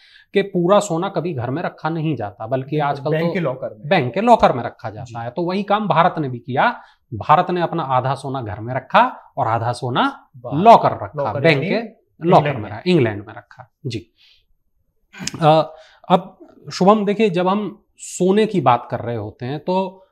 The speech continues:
Speaker 1: सोने को हम हमेशा एक लिक्विडिटी के रूप में भी देखते हैं। सोना हमेशा एक नकद है। सोना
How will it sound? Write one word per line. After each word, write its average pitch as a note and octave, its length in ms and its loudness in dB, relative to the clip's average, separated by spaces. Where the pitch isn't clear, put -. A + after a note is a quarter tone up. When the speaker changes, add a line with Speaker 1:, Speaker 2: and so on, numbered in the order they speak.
Speaker 1:
सोने D#3 520 -2
को F#3 500 -4
हम E3+ 400 -4
हमेशा C#3 400 -4
एक E3 420 -8
लिक्विडिटी D#3+ 920 -4
के F3+ 220 2
रूप D3+ 460 -4
में C#3+ 140 0
भी E3 100 -4
देखते E3+ 360 -2
हैं। G#2+ 180 -14
सोना F#3+ 340 0
हमेशा E3+ 360 0
एक G3+ 140 -2
नकद D3 440 2
है। - 140 -18
सोना D#3+ 580 -4